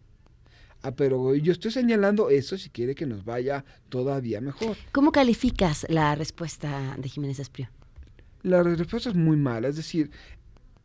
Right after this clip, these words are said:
Speaker 1: lo que debe, lo que debe, debemos de ver es que los secretarios de Estado le paren los golpes al presidente.
Speaker 2: Claro.
Speaker 1: Son las personas que no dejan que el, que el presidente se suba al ring de todo el mundo.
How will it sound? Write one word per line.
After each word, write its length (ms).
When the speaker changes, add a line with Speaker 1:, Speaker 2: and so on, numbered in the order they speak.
Speaker 1:
lo 180
que 140
debe, 260
lo 120
que 100
debe, 300
debemos 400
de 80
ver 140
es 120
que 100
los 100
secretarios 380
de 80
Estado 400
le 180
paren 300
los 180
golpes 300
al 60
presidente. 520
Speaker 2:
Claro. 260
Speaker 1:
Son 180
las 80
personas 320
que 140
no 180
dejan 240
que 80
el, 220
que 80
el 60
presidente 380
se 180
suba 260
al 60
ring 180
de 120
todo 200
el 80
mundo. 320